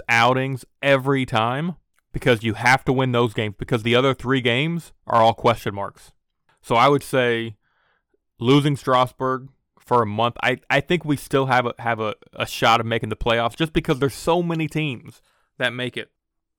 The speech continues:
You know, it's not like normal years where five out of fifteen teams make it, a third of the league. No, eight of fifteen make it. That's over half.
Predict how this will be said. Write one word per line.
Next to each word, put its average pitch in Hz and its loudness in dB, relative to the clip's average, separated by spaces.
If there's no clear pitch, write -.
You 127 -10
know, 123 -4
it's 120 -10
not 160 -6
like 151 -4
normal 139 -2
years 135 -4
where 113 -4
five 139 0
out 123 0
of 117 -6
fifteen 135 -4
teams 123 -6
make 120 -2
it, 101 -8
a 110 -6
third 139 2
of 135 0
the 127 2
league. 135 0
No, 123 -4
eight 190 2
of 123 0
fifteen 123 -2
make 113 -2
it. - -10
That's 147 -2
over 165 4
half. 139 0